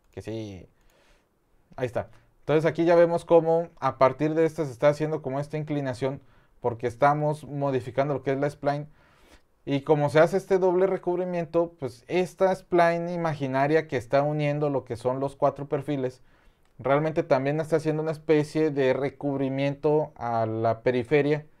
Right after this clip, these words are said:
de lo que es la, la figura, de lo que es este, pues, sólido resultante. Entonces está haciendo también la, la spline alrededor de esto.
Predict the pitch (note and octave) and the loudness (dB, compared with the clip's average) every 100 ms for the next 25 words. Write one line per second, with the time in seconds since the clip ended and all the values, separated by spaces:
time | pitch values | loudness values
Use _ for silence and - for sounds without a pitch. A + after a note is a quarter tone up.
0 | _ _ _ A#2 A2+ A2+ A#2+ B2 B2+ C3+ | _ _ _ -4 -4 0 2 2 0 2
1 | A#2 - _ A2+ G#2+ A#2+ B2+ D3+ G#2+ A#2 | 0 0 _ -8 -6 -4 0 -2 -2 -8
2 | G#2+ - A#2 B2+ A#2+ - A#2+ A#2 B2 G#2+ | -10 -6 -4 -4 -6 -6 -6 -4 -6 -4
3 | G2 - G2 - _ _ - B2+ B2 B2 | -8 -14 -16 -18 _ _ -4 -2 0 -2
4 | A#2 A#2 A#2 C#3 - _ _ _ _ _ | -2 -6 -6 -6 -8 _ _ _ _ _
5 | _ _ _ _ _ _ _ _ _ _ | _ _ _ _ _ _ _ _ _ _
6 | - A2 A2 - A#2+ B2 B2 A#2+ A#2 A#2+ | -12 -12 -8 0 0 0 -4 -4 -6 -4
7 | B2+ A#2 A2+ - C3 C#3+ D3+ D3+ A#2+ A#2 | -4 -2 -4 -4 -2 -2 -2 -8 -12 -8
8 | A2 A2 B2 A#2 G2+ - | -4 -4 -4 -6 -8 -14